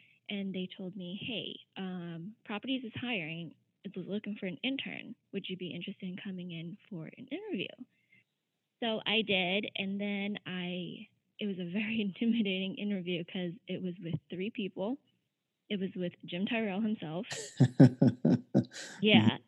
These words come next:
Speaker 2: Mm-hmm.
Speaker 1: and, um, <laughs> Marshall Evans, who is our, he was properties manager at the time, and a woman who was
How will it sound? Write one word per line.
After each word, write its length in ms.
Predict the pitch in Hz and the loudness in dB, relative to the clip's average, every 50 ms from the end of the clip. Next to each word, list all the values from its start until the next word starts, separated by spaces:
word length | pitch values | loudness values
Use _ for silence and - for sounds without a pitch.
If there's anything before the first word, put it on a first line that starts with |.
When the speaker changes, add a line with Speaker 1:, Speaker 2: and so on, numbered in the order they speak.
| - | -2
Speaker 2:
Mm-hmm. 240 | 214 214 208 196 196 | 0 0 2 0 0
Speaker 1:
and, 20 | |
um, 720 | 190 - 196 190 190 196 214 202 - 233 214 214 202 180 220 - | -2 -2 -2 0 0 2 0 0 0 2 0 0 0 -2 -6 -12
<laughs> 580 | - - - - - _ _ _ _ _ _ - | -18 -20 -20 -20 -20 _ _ _ _ _ _ 0
Marshall 340 | 220 202 202 - - - - | 0 2 2 2 0 -2 -2
Evans, 420 | - 185 165 180 180 185 202 240 - 240 220 - - | -2 -2 -2 -2 -2 -2 -2 -4 -6 -10 -12 -6 -4
who 240 | - 208 196 196 196 - | -2 0 0 0 -2 -2
is 360 | - 185 185 180 180 170 160 175 - _ - | -2 -2 -2 -2 -2 -4 -4 -8 -12 _ -10
our, 500 | 185 180 175 170 170 170 160 160 156 - - | -8 -6 -4 -4 -4 -4 -6 -6 -8 -10 -12
he 200 | - 202 202 202 | -8 -6 -4 -4
was 160 | 185 190 185 175 - - | -2 -4 -6 -8 -8 -10
properties 380 | - 190 170 - 165 160 151 - | -8 -8 -8 -8 -10 -10 -10 -8
manager 340 | - 160 160 160 147 - 156 | -8 -8 -6 -6 -8 -8 -8
at 120 | 151 143 - | -10 -10 -12
the 80 | 147 | -14
time, 340 | - - 170 147 120 160 185 - _ _ - - _ _ _ _ _ _ _ | -12 -10 -10 -10 -8 -10 -10 -12 _ _ -20 -20 _ _ _ _ _ _ _
and 380 | - 190 185 180 175 175 175 - - - | -4 -2 -2 -2 -2 -4 -4 -6 -6 -6
a 60 | 175 | -4
woman 400 | 156 180 185 190 196 190 190 185 190 - | -2 -2 -2 -2 -2 -2 -4 -4 -4 -4
who 180 | 202 190 180 175 | -4 -4 -4 -4
was 280 | 170 175 165 170 165 | -4 -4 -4 -4 -4